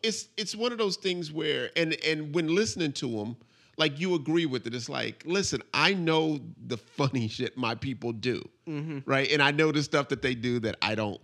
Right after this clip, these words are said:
Speaker 1: that, like, it just gets on my nerves.
Speaker 2: Yeah.
Speaker 1: And so that's kinda what,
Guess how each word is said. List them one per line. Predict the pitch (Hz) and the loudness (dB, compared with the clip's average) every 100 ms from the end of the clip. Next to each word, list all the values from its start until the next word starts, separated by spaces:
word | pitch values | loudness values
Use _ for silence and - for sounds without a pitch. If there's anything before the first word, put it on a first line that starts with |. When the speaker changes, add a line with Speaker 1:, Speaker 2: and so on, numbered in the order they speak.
| - - _ - - | -18 -20 _ -20 0
Speaker 1:
that, | 160 139 | 2 4
like, | 156 131 131 - | 4 2 2 0
it | 160 147 | 2 4
just | 147 127 | 4 6
gets | 160 165 | 2 4
on | 156 139 | 2 4
my | 127 120 107 | 4 2 2
nerves. | 117 120 95 71 - | 2 2 0 -6 -8
Speaker 2:
Yeah. | 160 143 90 | -2 -2 0
Speaker 1:
And | 156 156 | 2 4
so | 160 | 2
that's | 123 135 143 127 | 2 2 2 0
kinda | 156 131 117 | -2 0 0
what, | 117 | 0